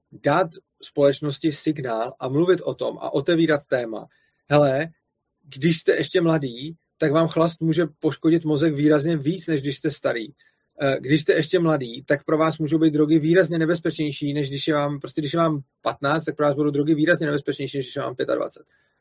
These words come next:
Tohle je jako sdělení, který si myslím, že je rozhodně důležitý jako říkat,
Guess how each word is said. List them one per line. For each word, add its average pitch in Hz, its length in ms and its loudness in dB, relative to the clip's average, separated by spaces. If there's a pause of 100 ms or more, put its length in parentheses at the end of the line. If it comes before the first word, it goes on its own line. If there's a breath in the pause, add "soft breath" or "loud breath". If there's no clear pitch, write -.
(180)
Tohle 185 420 8 (120)
je 156 160 2
jako 160 200 2
sdělení, 123 560 -4 (360)
který 165 260 4 (100)
si - 120 -4
myslím, 156 220 0
že 165 80 2
je 156 120 4
rozhodně 165 420 4
důležitý 147 880 0 (680)
jako 151 160 0
říkat, 131 460 -2